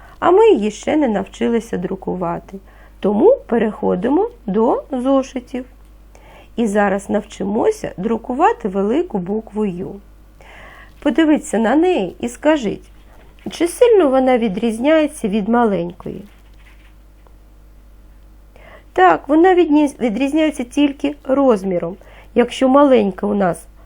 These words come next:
е, знаходилася в одній клітинці, то буква «Ю» Велика займає дві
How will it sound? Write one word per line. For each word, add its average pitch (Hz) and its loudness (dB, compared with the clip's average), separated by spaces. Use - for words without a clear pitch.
е, 170 -2
знаходилася 196 0
в 190 -4
одній 220 0
клітинці, 403 0
то 247 0
буква 208 -2
«Ю» 196 -2
Велика 359 2
займає 226 2
дві 202 -2